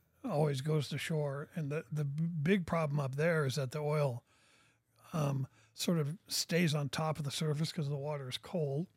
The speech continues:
And then what it would do is it'd go into a bay where there are sea otters. Then the tide would, wind would change and it would come out and it would go to the next bay over.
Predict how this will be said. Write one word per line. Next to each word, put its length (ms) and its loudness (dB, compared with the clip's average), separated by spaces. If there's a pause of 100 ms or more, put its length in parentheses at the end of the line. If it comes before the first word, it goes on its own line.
(720)
And 140 6
then 140 8
what 120 6
it 40 6
would 180 4
do 140 8
is 140 6
it'd 200 -2
go 180 2
into 240 2
a 60 2
bay 280 0
where 160 0
there 140 -2
are 40 -4
sea 240 -4
otters. 420 -4 (680)
Then 160 4
the 80 0
tide 340 0
would, 260 -4
wind 360 0
would 140 -2
change 320 -2
and 80 -2
it 40 -4
would 80 -6
come 160 -2
out 140 -2
and 80 -8
it 40 -6
would 80 -6
go 340 0 (720)
to 120 -4
the 80 0
next 320 -2
bay 160 -6
over. 300 -4